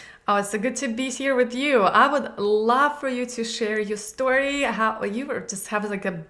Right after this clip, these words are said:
baggage, like, the really big luggage of accomplishments. I'm, I'm really curious to know how, what was the inspiration?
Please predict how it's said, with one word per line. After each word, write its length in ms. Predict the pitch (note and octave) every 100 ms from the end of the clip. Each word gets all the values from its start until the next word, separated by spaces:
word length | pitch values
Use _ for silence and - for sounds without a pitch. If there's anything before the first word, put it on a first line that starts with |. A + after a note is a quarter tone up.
| _
baggage, 540 | A3 G#3+ A#3+ F#3 - G3
like, 180 | F#3+
the 80 | G#3+
really 360 | G#3 A3+ B3+ A#3
big 260 | A3+ G#3+
luggage 400 | G3+ G#3 A#3+ A3
of 200 | - F#3+
accomplishments. 720 | F#3+ G3 G3+ G3+ A3 A3 G3
I'm, 180 | G3 F#3+ -
I'm 100 | G3+
really 240 | G#3 G3+
curious 300 | G3 F#3 F#3
to 120 | -
know 140 | F3 F3
how, 320 | E3+ - - - - -
what 240 | G3 A#3+
was 160 | B3+ G3+
the 80 | G#3
inspiration? 720 | G3 F3+ E3 E3 - G3+ -